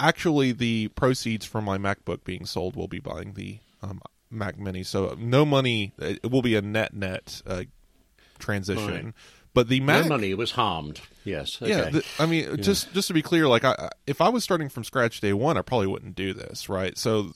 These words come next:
Speaker 1: I mean, the only reason why I have a MacBook in the first place is 'cause I moved to being Mac only for about, you know, eighteen months to about two years, whatever that timeline was. I was using it full time, and, uh,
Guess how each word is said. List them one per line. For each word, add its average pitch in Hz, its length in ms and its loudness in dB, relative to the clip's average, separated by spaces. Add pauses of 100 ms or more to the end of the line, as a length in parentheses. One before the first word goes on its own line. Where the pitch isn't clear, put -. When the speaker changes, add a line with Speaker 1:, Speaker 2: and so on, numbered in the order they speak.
(300)
Speaker 1:
I 107 60 -6
mean, 110 340 -4
the 110 140 0
only 175 120 4
reason 151 120 2
why 127 120 4
I - 20 -2
have 117 180 0
a 120 60 -2
MacBook 101 360 -2
in 92 60 -8
the 87 80 -8
first 113 300 -2
place 87 180 -8
is 92 80 -10
'cause 95 160 -6
I 95 100 0
moved 95 340 -2
to 95 100 -6
being 95 180 -4
Mac 92 240 -2
only 95 240 -2
for 90 180 -12
about, - 240 -10 (200)
you 98 100 -8
know, 98 160 -10 (240)
eighteen 95 380 -8
months 90 240 -6
to - 100 -6
about - 160 -8
two - 140 -8
years, 90 280 -6
whatever 95 320 -2
that 87 140 -6
timeline 104 440 -2
was. 87 260 -4 (400)
I - 60 0
was 170 140 2
using 139 220 -2
it 87 140 -10
full 120 160 0
time, 107 500 0
and, 92 220 -6
uh, 90 180 -2